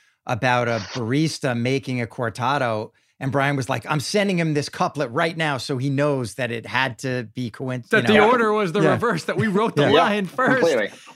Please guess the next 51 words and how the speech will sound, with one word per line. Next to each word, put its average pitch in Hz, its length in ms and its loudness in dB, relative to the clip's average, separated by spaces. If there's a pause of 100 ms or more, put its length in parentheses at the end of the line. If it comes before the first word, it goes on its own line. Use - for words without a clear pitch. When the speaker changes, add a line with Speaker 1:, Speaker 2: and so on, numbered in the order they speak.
(120)
Speaker 2:
I 202 120 0
mean, 220 100 0
I, 226 80 0
Speaker 3:
Yeah. 247 100 2
Speaker 2:
my 262 140 0
eyes 247 340 0
bugged 185 300 -4
out 202 140 0
of 151 80 -4
my 127 100 -4
head 143 380 -2
when 131 120 -6
I 117 60 -6
Speaker 1:
And 175 100 2
then, 180 60 6
Speaker 2:
saw 185 120 2
Speaker 1:
yeah, 151 200 4
Speaker 2:
that. 120 80 -4
Speaker 1:
so 214 220 2
the 185 160 2
audience 202 440 -2
knows, 139 420 -2
um, 131 360 -6
you 135 100 -4
know 151 80 0
how 147 120 0
they 139 160 -2
say, 135 280 -4
like, 127 280 -2
the 117 180 -4
actor 123 320 -2
did 113 160 -4
all 117 240 0
his 120 160 -4
own 120 200 -2
stunts? 123 680 -6
In 143 160 0
our 160 280 2
show, 147 320 -2
all 143 220 0
the 135 80 -4
coffee 139 460 -4
drinks 117 340 -6
are 113 100 -6
pulled, 120 600 -6 (600)
um, 110 280 -2 (640)
Speaker 3:
<laughs> - 220 -8
Speaker 1:
directly 139 680 -2 (120)
by 110 480 -4 (560)
Mister 123 300 -6
Konkin. 104 440 -10